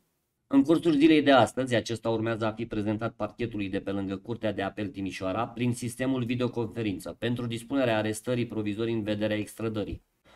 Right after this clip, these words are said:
Având în vedere că pe numele bărbatului este emis un mandat european de arestare de către autoritățile austriece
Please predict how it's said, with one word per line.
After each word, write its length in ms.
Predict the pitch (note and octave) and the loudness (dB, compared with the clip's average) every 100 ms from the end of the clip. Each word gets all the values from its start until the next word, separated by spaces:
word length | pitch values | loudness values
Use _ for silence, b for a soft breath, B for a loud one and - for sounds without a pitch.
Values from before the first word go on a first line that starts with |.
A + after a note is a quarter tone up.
| b | b
Având 400 | A2 A#2+ D3 C#3 | 4 6 8 8
în 100 | D3 | 8
vedere 320 | C3+ C3 C3 | 6 4 2
că 100 | - | 2
pe 100 | C#3 | 0
numele 240 | A#2+ B2+ A#2+ | 0 2 2
bărbatului 500 | A#2 G#2 C3 G#2+ G#2+ | 2 4 4 4 0
este 200 | G2+ G#2 | 0 0
emis 320 | G#2 A#2 A#2 | 0 0 -2
un 80 | A2+ | 0
mandat 420 | A2 G#2+ A#2 A2+ | 0 2 0 0
european 460 | A2+ A2+ A2 A2+ | 0 0 0 -2
de 80 | G#2+ | 0
arestare 540 | G#2 G2 - A2+ B2 C3 | -2 -4 -6 -4 -2 -2
de 160 | A2+ | -2
către 400 | A2 G#2 G#2+ - - | -4 -4 -6 -6 -2
autoritățile 720 | A2 A2 A2 G#2+ A2+ - A2 | -2 0 -4 -4 -6 -2 -2
austriece 720 | G#2+ - - F#2+ F#2 A2+ C#3 | -2 -6 -8 -6 -4 -4 -4